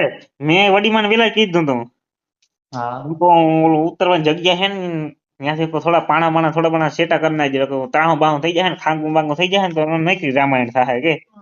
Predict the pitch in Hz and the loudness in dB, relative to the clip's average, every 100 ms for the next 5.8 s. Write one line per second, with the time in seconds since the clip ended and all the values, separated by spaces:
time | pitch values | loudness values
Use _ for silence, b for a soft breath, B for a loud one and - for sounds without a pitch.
0 | 151 147 147 143 107 104 107 110 113 113 | -20 -14 -14 -14 -18 -18 -18 -16 -12 -12
1 | 110 113 113 120 120 127 127 135 147 147 | -12 -16 -14 -12 -12 -12 -10 -8 -4 0
2 | 170 170 170 151 - _ 165 160 143 160 | 0 2 2 0 -8 _ 2 2 2 0
3 | 165 160 151 143 160 147 156 165 160 156 | 2 2 0 -2 -2 2 2 2 -4 0
4 | 170 226 226 175 - 151 170 170 170 196 | 0 2 0 0 0 0 2 0 2 2
5 | 202 190 190 165 170 190 220 | 2 2 0 -2 -2 -2 -2